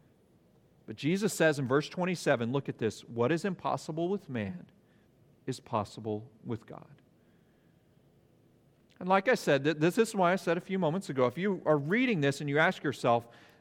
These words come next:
"Then who can be saved?" or "This sounds entirely impossible," then Jesus says, "You are exactly right."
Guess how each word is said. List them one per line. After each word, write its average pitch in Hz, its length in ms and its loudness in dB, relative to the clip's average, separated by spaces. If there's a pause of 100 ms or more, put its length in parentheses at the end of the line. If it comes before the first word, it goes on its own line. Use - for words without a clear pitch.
(100)
"Then 143 200 0
who 185 340 2
can 175 260 -2
be 165 120 0
saved?" 135 420 2
or 135 140 2
"This 185 260 2
sounds 151 320 0
entirely 196 640 2
impossible," 143 680 0 (200)
then 131 140 0
Jesus 143 300 -2
says, 120 220 0
"You 131 140 -2
are 110 80 2
exactly 120 440 0
right." - 400 -6